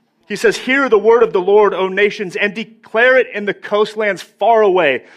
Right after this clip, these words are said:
Say, 'He who scattered Israel will gather him and will keep him as a shepherd keeps his flock.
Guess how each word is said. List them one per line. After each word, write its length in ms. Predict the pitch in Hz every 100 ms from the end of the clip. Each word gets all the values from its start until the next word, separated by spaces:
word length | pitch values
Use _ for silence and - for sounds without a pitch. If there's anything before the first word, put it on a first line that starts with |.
| _ _
Say, 300 | - 262 233
'He 260 | - 262 285
who 120 | 254
scattered 480 | - - 220 240 233
Israel 540 | 214 233 214 240 226
will 140 | 208 175
gather 500 | - 247 254 262 254
him 380 | 240 262 262 247 _ - _ _
and 220 | - 214 196
will 200 | 196 160
keep 480 | - - 277 262
him 240 | 240 269 247
as 220 | 185 170
a 80 | 165
shepherd 480 | - 226 226 233 -
keeps 320 | 208 185 -
his 160 | 185
flock. 460 | - 165 165 113